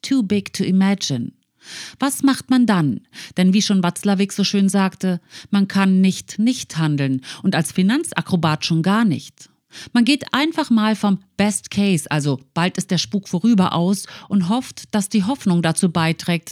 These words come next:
dass er eintritt. Das nennt der große, auch Philosoph George Soros popperhaft Reflexivität. Also V-Verlauf für Victory, nicht W- oder L-Verlauf.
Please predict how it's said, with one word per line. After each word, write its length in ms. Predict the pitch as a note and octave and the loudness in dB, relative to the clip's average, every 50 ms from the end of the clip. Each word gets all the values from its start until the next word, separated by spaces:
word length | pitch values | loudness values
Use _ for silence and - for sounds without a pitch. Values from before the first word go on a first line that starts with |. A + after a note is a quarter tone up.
| _ - | _ -4
dass 180 | F3 D#3+ - | -2 -2 0
er 160 | D3+ F3+ D#3+ | -2 -2 -2
eintritt. 640 | G#2+ E3+ G#3+ A3 G3 - - - A#2 - _ - - _ _ _ _ _ _ - - - - - - - | 0 0 -2 -2 -4 -8 -8 -8 -8 -8 _ -18 -20 _ _ _ _ _ _ -18 -16 -16 -14 -14 -10 -2
Das 180 | - G3 - - | -2 0 2 2
nennt 360 | G#3 G#3 A3+ A#3 - - - | 2 4 4 2 0 0 -2
der 100 | F#3 F3 | -2 -2
große, 480 | - F#3 G#3+ B3 A#3+ - - F#3 - | 0 0 0 0 0 2 0 0 2
auch 180 | - G3+ G3 - | 2 0 0 -2
Philosoph 540 | - - A3 G3 G3 - G3 G3 F#3+ - - | -4 -2 0 0 0 2 0 -2 -2 -4 -6
George 380 | - G3+ F#3 F3+ F3 - - - | -2 0 0 0 0 -4 -8 -4
Soros 440 | - F#3 F3 F3+ F#3 G3 G3 - - | -2 -2 0 0 2 0 0 -2 -4
popperhaft 640 | - - F#3+ - - F#3+ F3 F#3 G3 F#3+ - - - | -6 -6 -6 -2 -2 -2 0 -2 -4 -4 -6 -4 -4
Reflexivität. 1040 | F#3+ F#3+ - F#3+ F#3+ - - G3 F3+ F#3+ F#3+ - A3 A#3+ G3+ B2+ - _ - - _ _ _ _ _ _ - - - - - | -4 -2 -2 -6 -6 -4 -4 0 0 0 0 0 -2 0 0 -2 -4 _ -20 -20 _ _ _ _ _ _ -18 -16 -16 -10 -4
Also 400 | - F#3 E3+ - D3+ - D#3 _ | -2 0 0 0 -2 -4 -4 _
V-Verlauf 920 | _ - - A#3 B3 B3 G#3+ G3 _ _ - - E3 D#3 D3+ D3 D3 D3+ - | _ -4 -2 0 0 0 -2 -4 _ _ -4 -2 0 0 2 0 0 -2 -4
für 200 | - - E3+ E3 | -2 -4 -2 0
Victory, 580 | G3+ G3 - - - D3+ C3 B2+ B2 A#2+ B2 _ _ _ - - - - | 0 -4 -4 -6 -6 -4 -2 -2 -2 -4 -6 _ _ _ -20 -20 -18 -2
nicht 300 | - F#3 G3 - - - - | 0 0 0 0 -2 -10 -8
W- 380 | D#3+ D#3+ F3+ F3+ F3+ F3+ - _ | -2 0 2 2 2 0 -2 _
oder 320 | - E3+ F3 F3 F3 - - | -2 -2 0 0 0 0 0
L-Verlauf. 800 | G3+ G#3 G3+ G3 - D3 C#3 B2+ F#2+ - - - - - - | 0 0 0 -2 -4 -6 -6 -4 -6 -8 -10 -14 -16 -20 -20